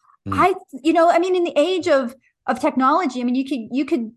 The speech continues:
Speaker 2: you may have to go to some, I've seen some advisor websites, 'cause remember, I'm a marketing consultant. I look at this stuff all day. I've seen
Speaker 1: Mm-hmm.
Speaker 2: some websites where I literally have to go to the advisor's A D freaking V to figure out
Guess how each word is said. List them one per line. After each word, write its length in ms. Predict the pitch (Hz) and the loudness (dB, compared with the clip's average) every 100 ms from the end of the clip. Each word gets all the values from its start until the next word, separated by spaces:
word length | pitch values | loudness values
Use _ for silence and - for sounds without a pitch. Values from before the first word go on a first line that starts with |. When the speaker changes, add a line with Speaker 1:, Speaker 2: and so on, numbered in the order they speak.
| - - | -20 -12
Speaker 2:
you 280 | 254 277 466 | -2 0 2
may 120 | 427 | 0
have 220 | 381 370 370 | 2 0 0
to 60 | |
go 160 | 269 359 | 2 2
to 60 | |
some, 200 | 359 403 - | 2 0 4
I've 200 | 349 440 | 2 2
seen 220 | 494 466 | -6 -6
some 140 | 440 | -4
advisor 320 | 370 349 339 | 0 0 0
websites, 480 | 285 240 - 175 165 | 2 0 0 -4 -4
'cause 200 | - 247 | -4 -4
remember, 320 | 311 370 233 175 | 0 0 2 2
I'm 200 | 254 302 | 2 2
a 60 | |
marketing 360 | 302 247 254 240 | 2 0 0 -2
consultant. 300 | 254 262 226 | 0 -2 0
I 60 | |
look 160 | 226 233 | -2 -2
at 80 | 220 | -4
this 120 | 233 | -6
stuff 160 | 226 214 | -4 0
all 140 | 185 | 0
day. 440 | 214 320 - 202 - _ - | 2 2 2 0 -4 _ -4
I've 140 | 269 | -4
seen 180 | 269 403 | -2 -2
Speaker 1:
Mm-hmm. 80 | - | 0
Speaker 2:
some 200 | 311 262 | 2 2
websites 520 | 285 - 285 233 - | 0 0 -2 -2 -2
where 400 | 240 226 233 233 _ _ _ - | 0 2 2 -2 _ _ _ 2
I 200 | 277 370 | 4 4
literally 440 | 285 339 381 381 | 4 2 2 2
have 160 | 285 320 | 0 -2
to 60 | 240 | -4
go 340 | 196 277 294 | 2 4 4
to 120 | - | 0
the 120 | 269 | -2
advisor's 480 | 254 202 240 233 233 - 254 | 0 2 2 2 -4 -4 2
A 300 | 262 311 226 | 4 4 2
D 320 | 247 254 269 | 0 0 0
freaking 460 | 262 262 269 208 | 0 -2 0 0
V 560 | 175 381 226 185 226 285 _ _ _ _ | 2 2 4 0 0 -4 _ _ _ _
to 140 | - | -2
figure 360 | 285 349 269 302 | 0 0 2 2
out 420 | 330 392 240 254 | 6 6 6 2